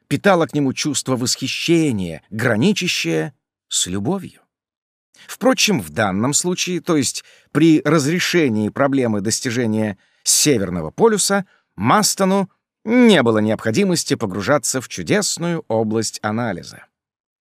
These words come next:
Секретарю пушечного клуба предстояло разрешить задачу из области механики. Задачу — несомненно, сложную, требующую применения формул,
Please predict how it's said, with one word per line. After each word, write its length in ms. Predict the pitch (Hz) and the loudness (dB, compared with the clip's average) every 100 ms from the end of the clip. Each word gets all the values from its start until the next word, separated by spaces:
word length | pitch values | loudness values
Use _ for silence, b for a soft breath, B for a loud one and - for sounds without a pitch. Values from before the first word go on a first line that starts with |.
| b - | b -4
Секретарю 720 | - 165 180 185 160 170 185 | 2 2 2 2 2 2 0
пушечного 640 | - 175 - - - 104 | -4 -6 -6 -6 -4 -4
клуба 540 | 95 135 180 110 80 - _ _ - | -4 -6 -6 -6 -8 -12 _ _ -4
предстояло 880 | 139 - - 127 196 190 190 156 | -2 -2 0 2 4 6 4 4
разрешить 560 | 139 131 135 135 180 160 | 0 -2 -2 -2 -4 -4
задачу 520 | 104 113 156 151 170 | -2 2 2 2 -2
из 300 | 165 113 85 156 | -2 -4 -2 0
области 460 | 165 165 160 - | 0 -2 -2 -2
механики. 720 | 175 175 190 180 85 73 - _ _ _ B | -2 -2 -2 -4 -4 -10 -20 _ _ _ B
Задачу — 800 | 107 - 107 85 151 202 - 82 _ _ | -2 0 0 0 -2 -2 -6 -10 _ _
несомненно, 580 | 113 120 123 156 156 147 | -2 2 2 2 2 2
сложную, 760 | 156 110 175 190 98 104 85 b b - | 0 2 2 2 0 -4 -6 b b 0
требующую 720 | 156 160 160 151 - 160 147 | 2 4 2 2 2 2 4
применения 560 | 135 156 165 160 151 | 2 2 2 2 0
формул, 600 | 120 - 165 156 147 147 | -2 2 2 4 2 0